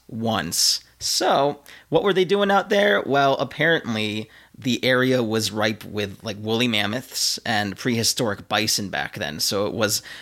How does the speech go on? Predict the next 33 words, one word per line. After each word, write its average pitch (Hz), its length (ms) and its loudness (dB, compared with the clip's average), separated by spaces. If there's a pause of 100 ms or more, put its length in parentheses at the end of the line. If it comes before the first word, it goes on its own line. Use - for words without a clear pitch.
(140)
open 170 300 4
season 151 400 4
on 113 240 2
meat 151 320 2
and 113 180 -4
fur, 143 480 2
and 117 200 0
if 107 80 -4
you 117 100 -6
happen 127 360 0
to 107 100 -2
be 104 260 -6
a 110 80 -4
character 101 500 -2
in 82 180 -2
the 78 100 -8
Ice 104 260 0
Age 90 240 -6
franchise, 82 540 -6
you 90 80 -10
best - 300 -6
look 95 260 -6
out, 76 480 -2
because 90 440 -4
you 95 100 -2
don't 92 180 -2
wanna 101 200 -2
be 117 120 -2
visiting 98 340 0
there. 95 160 -2
You 90 140 -6
could 95 140 -8
die. 67 340 -2